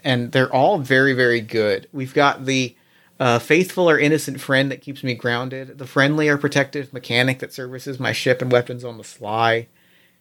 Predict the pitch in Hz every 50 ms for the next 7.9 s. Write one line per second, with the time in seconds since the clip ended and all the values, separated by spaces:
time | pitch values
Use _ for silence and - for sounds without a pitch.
0 | _ _ _ _ _ _ _ - 143 127 139 135 127 123 120 120 120 113 - 139
1 | - 131 123 139 143 - 170 143 - 147 147 135 135 131 131 131 131 131 135 131
2 | 123 123 - - - - 139 131 127 135 135 139 143 143 135 127 123 135 123 123
3 | 123 127 127 127 120 117 113 117 117 113 113 123 127 131 131 117 110 113 113 110
4 | 113 113 113 113 - 135 127 123 135 135 131 139 123 120 - 117 117 120 - 131
5 | 123 110 - - - 120 117 - - - - 139 127 - - 127 120 120 117 117
6 | 123 117 113 - - 113 117 120 120 120 120 117 113 110 104 104 110 110 - -
7 | 123 - - - - - 123 117 107 110 113 120 127 - 156 165 - -